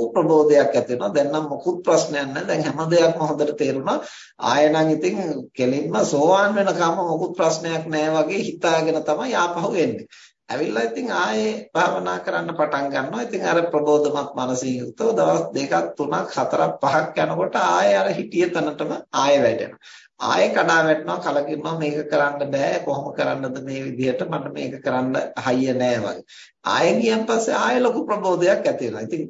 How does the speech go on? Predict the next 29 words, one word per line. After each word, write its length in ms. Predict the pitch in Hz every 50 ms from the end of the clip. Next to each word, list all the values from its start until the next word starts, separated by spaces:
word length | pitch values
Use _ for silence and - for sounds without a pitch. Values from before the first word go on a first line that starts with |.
| - - -
මෙහෙම, 320 | 120 120 139 156 165 247 -
මෙහෙම 220 | - 220 185 220 233
නැවත 340 | 190 156 131 135 156 - -
නැවත 320 | 240 240 226 220 220 220 226
වෙනකොට 440 | 196 185 180 185 - - 156 - 165
තමයි 280 | 160 156 - 160 202 233
අපි 200 | 208 - - 165 165
වුණත් 320 | 170 170 180 - - -
උත්සාහ 420 | - 127 120 - - - 220 190 214 220
කළේ 380 | 214 - 143 135 127 135 190 - - - - - - - _ _ _ -
ඒ, 320 | 104 127 151 175 190 190 180 - - -
ඒ 140 | 127 151 170 151
ඇති 240 | 120 - - - 165
වෙන 160 | 185 190 -
ප්‍රබෝධමත් 720 | - - 147 127 131 156 170 170 170 185 185 190 190 185
මානසික 520 | 175 139 123 127 139 - 180 - 190 180 -
තත්ත්වය 420 | - - - - - - - - 226
ඇයි 200 | 202 170 175 -
මට 200 | 196 185 - 214 226
නඩත්තු 460 | 208 147 - - 190 - - - -
කරගන්න 500 | - 214 202 196 185 185 185 185 185 185
බැරි 260 | 170 160 156 151 151 147
වෙන්නේ? 320 | 135 123 110 92 92 -
ඒක 140 | - 127 131 139
නඩත්තු 420 | 127 127 127 139 151 - - 190
කරගන්න 440 | 156 165 175 180 170 190 180 180 - 156
මොනවද 400 | 151 147 147 156 165 180 175 170
අවශ්‍ය 380 | 175 165 170 170 170 170 - 170
සාධක? 560 | - - 151 135 147 156 156 151 135 - -